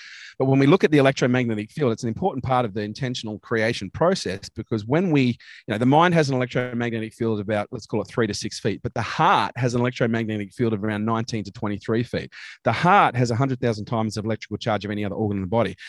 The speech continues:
The heart has its own central nervous system. The heart sends sixteen times more information to the brain than the brain sends to the heart. You know, the heart is essentially the emperor. It's the organ in the body that regulates the frequency of all other organs.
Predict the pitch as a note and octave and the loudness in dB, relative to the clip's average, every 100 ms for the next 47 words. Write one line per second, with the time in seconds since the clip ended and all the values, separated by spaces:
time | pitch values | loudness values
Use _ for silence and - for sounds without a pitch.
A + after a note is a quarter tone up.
0 | - - A#2 - F#3 F#3 - C#3 B2 C3 | -20 -8 -6 0 4 4 2 0 0 -2
1 | A2+ G2+ A#2 A2+ G#2+ G2+ G#2+ B2+ - G#2 | -2 -2 -4 -2 -2 0 0 -2 -2 -4
2 | - G2 G#2+ D3 F#3 D3+ C#3 A#2+ - C#3+ | -4 -4 0 2 2 0 -4 -4 -6 -6
3 | C#3 B2 C3 A2+ A#2 A2 - G#2+ A2+ - | -4 -2 -2 -2 -2 -4 -4 -4 -4 -8
4 | - G#2 F#2+ A2 A2 G2+ G#2+ G#2+ A2+ G2+ | -14 -12 -6 -4 -2 -2 -4 -4 -6 -8
5 | G2 A#2+ G#2+ - - - - _ A2+ A2 | -6 -4 -4 -6 -16 -20 -20 _ -4 -2
6 | A2 - F3+ F#3+ A#2 - A#2 A#2 - C3+ | -2 0 4 4 2 0 -4 -4 -2 -2
7 | B2+ A2+ G#2+ A2 B2+ D3+ - C3 C3 D#3 | -2 -6 -6 -2 -2 -2 -2 0 0 2
8 | D#3 E3 E3 C3+ A2 F#3+ G#3+ A2+ A#2 A#2 | 4 4 4 2 4 2 2 0 0 2
9 | C#3 C3 A#2+ - - C#3+ C#3+ - A#2 C3 | 2 2 -2 -4 -6 -6 -6 -6 -4 -2
10 | B2 A2 C3 G#2+ G#2 E2 - | -2 0 -2 -4 -6 -8 -14